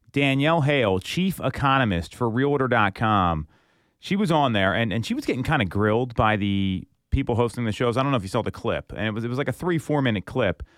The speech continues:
She was on C N B C yesterday, and she came out and said, "Hey, guess what? Buyers are going to have more options in the fall than they do now." And that there are more options for homes than they've seen in years. And there's two reasons for that. One, because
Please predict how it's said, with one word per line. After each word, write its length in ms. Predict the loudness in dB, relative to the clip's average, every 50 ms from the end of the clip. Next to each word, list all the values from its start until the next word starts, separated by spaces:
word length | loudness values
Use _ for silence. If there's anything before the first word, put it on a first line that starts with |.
| _ _ _ _ _
She 120 | -10 -6 -6
was 120 | -4 -2
on 180 | 0 0 0 0
C 220 | 0 -2 0 0 2
N 120 | 2 0
B 120 | 0 -2
C 180 | -2 -2 -2 0
yesterday, 680 | 2 2 2 0 0 -2 -2 -2 -2 -2 -2 -4 -8 -10 _ _ _ _ _ _ _
and 420 | 0 2 2 2 2 2 0 -2 -4
she 180 | -4 -4 -4
came 220 | 0 0 2 4 4
out 100 | 2 2
and 100 | 2 0
said, 140 | 0 0
"Hey, 140 | 2 0 0
guess 260 | 0 0 -2 -2 -2
what? 240 | -2 -2 -2 -2 -4 _ _ _ _ _ -14 -6 -2
Buyers 480 | 0 2 4 4 2 2 2 0 0 -2
are 80 | -2
going 340 | 0 0 0 0 0 0 -2 -2
to 100 | 0 0
have 300 | 2 2 2 2 2 0
more 300 | 0 0 0 0 0 2
options 480 | 2 2 2 0 -2 -4 -4 -2 -2
in 120 | -2 -2 -2
the 80 | -2
fall 580 | -4 -2 -2 0 0 2 0 0 -2 -4 -6 _ _ _
than 200 | -2 0 0 2
they 160 | 2 2 2
do 220 | 2 0 0 0 0
now." 360 | 0 0 0 -2 -4 -10 -14 _ _ _ _ _ _ -6 -4
And 120 | -2 -2
that 100 | -2 0
there 80 | 0 -2
are 20 |
more 280 | 0 0 0 0 2 2
options 440 | 2 2 2 0 -2 -4 -6 -4 -4
for 140 | -2 -2 0
homes 300 | 2 2 0 0 -2 -2
than 80 | 0
they've 120 | 0 0 -2
seen 300 | -2 -4 -2 -2 0 0
in 220 | 0 0 0 0
years. 580 | 0 0 0 0 -2 -4 -6 -12 -18 -18 -20 _ _ -4
And 160 | -2 0 0
there's 160 | 0 -2 -2
two 240 | -4 -4 -2 -2 0
reasons 380 | 0 0 -2 -2 -2 -4 -4
for 160 | -4 -4 -2 0
that. 240 | 2 2 0 0
One, 340 | 0 0 0 2 2 2 0
because 400 | 0 -2 -2 -2 -2 -2 -2 -6